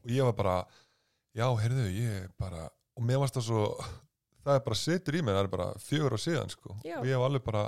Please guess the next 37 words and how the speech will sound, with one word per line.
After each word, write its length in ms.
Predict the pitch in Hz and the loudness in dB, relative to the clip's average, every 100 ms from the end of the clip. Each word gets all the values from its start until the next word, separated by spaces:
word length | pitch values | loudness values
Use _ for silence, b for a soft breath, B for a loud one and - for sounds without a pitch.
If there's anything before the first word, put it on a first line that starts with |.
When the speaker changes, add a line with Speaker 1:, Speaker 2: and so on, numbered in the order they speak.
| - | -2
Speaker 1:
haft 240 | 135 - | -4 -4
þetta 220 | - 117 113 | -6 -4 -2
hugfast. 440 | 139 - - - | -2 -4 -8 -4
Ég 140 | 127 123 | -4 0
þarf 160 | 143 165 | 2 2
ekki 140 | 135 | 0
að 40 | - | -2
skilja 420 | - 156 175 143 | -2 -2 0 0
þetta 160 | 139 143 | 2 2
alveg 440 | 143 104 101 107 | 2 0 0 0
til 120 | - | -2
þess 140 | 110 110 | -6 -6
að 60 | |
sýna 180 | - 120 | -4 -4
stuðning 460 | - 107 104 101 98 - 95 | -2 -2 0 -2 -4 -4 -4
og, 80 | 95 | -4
Speaker 2:
Nei. 100 | 262 B B | -6 B B
Speaker 1:
og 80 | 113 | -6
vera 160 | 113 110 | -4 -4
til 80 | - | -2
staðar, 320 | 131 107 92 | 0 0 -2
sko. 220 | - 104 | -8 -12
Mér 80 | 107 | -8
Speaker 2:
Við 80 | 120 | -8
Speaker 1:
finnst 160 | 120 | -6
það 140 | - 339 | -4 -4
Speaker 2:
getum 220 | - 269 | -6 -6
sýnt 100 | 254 311 | -4 -4
Speaker 1:
geggjað 180 | 185 170 | -4 -6
bara. 100 | 277 | -6
Speaker 2:
virðingu 500 | 320 247 214 208 226 | -6 -6 -6 -4 -4
án 160 | 269 262 | -4 -6
þess 300 | - 240 226 | -6 -6 -4
að 80 | 226 | -6
skilja 340 | - 262 226 214 | -6 -8 -6 -4
nákvæmlega 480 | 247 240 220 202 233 | -4 -4 -8 -6 -8
allt. 460 | 220 - _ - | -10 -16 _ -20